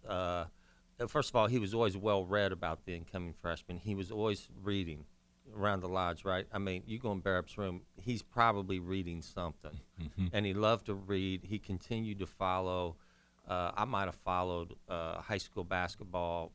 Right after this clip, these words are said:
Speaker 1: like who's up, who's down nationally, you know, who's supposed to be the, the best player, et cetera, et cetera.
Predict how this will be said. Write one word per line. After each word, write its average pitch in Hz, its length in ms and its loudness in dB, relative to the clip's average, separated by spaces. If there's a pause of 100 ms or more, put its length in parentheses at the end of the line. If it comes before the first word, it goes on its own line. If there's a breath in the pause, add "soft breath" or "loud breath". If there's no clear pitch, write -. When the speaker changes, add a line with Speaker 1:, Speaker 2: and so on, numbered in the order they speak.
Speaker 1:
like 85 260 -4
who's 92 260 -4
up, 87 300 -4
who's 87 200 -6
down 82 320 -4
nationally, 85 760 -6
you 87 100 -6
know, 82 280 -6
who's 90 160 -6
supposed - 320 -8
to - 40 -20
be 87 120 -4
the, 90 240 -4
the 92 80 -6
best 85 320 -4
player, 85 240 -2
et 90 100 -8
cetera, 90 320 -6
et - 80 -16
cetera. 90 320 -6